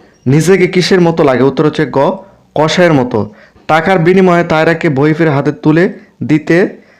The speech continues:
হাতিমালির রাজি হন না কেন? উত্তর হচ্ছে গ, মানবিকতা বোধ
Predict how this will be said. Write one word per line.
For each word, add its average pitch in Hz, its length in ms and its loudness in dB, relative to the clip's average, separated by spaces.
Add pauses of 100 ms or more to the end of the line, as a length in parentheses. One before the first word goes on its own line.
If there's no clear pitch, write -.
(180)
হাতিমালির 165 640 0 (420)
রাজি 143 300 0
হন 147 160 0
না 160 100 0
কেন? 139 180 0
উত্তর 143 180 -2
হচ্ছে 147 160 -4 (100)
গ, - 20 -2 (520)
মানবিকতা 185 640 2 (280)
বোধ 160 120 2